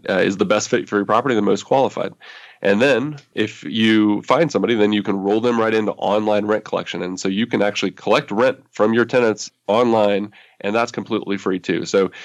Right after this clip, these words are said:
it's free for both parties, in fact. So they can pay rent on their phone, just like Venmo or PayPal, and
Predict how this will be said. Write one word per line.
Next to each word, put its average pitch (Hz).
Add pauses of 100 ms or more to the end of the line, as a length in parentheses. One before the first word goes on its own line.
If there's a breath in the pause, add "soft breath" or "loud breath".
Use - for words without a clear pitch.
(220 loud breath)
it's 104
free 135
for 117
both 107
parties, 95
in 90
fact. 92
So -
they 107
can -
pay 117
rent 107
on 98
their 90
phone, 143
just 104
like 95
Venmo 98
or 87
PayPal, 101
and 87